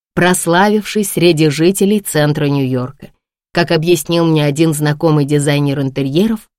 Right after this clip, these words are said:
моим клиентам хотелось тратить кучу денег, декорируя свои дома таким образом, чтобы они производили прямо противоположное впечатление. И с этим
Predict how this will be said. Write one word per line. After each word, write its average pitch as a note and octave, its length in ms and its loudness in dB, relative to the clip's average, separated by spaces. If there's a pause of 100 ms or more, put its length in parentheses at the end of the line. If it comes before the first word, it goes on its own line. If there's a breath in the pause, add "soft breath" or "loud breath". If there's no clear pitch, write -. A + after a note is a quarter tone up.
(680)
моим D4+ 380 4
клиентам C4+ 640 2
хотелось A#3+ 640 0
тратить B3 520 -2
кучу G#3+ 420 -2
денег, D#3 540 -4 (300)
декорируя F3+ 840 2
свои D3 320 0
дома D3 320 0
таким C3+ 380 -2
образом, A3+ 500 2 (220)
чтобы F3 300 2
они E3+ 280 2
производили D#3+ 680 2
прямо A#3 580 4
противоположное D3 1000 0
впечатление. B2+ 840 -6 (460)
И F#3+ 120 4
с - 180 -2
этим A#3 440 -2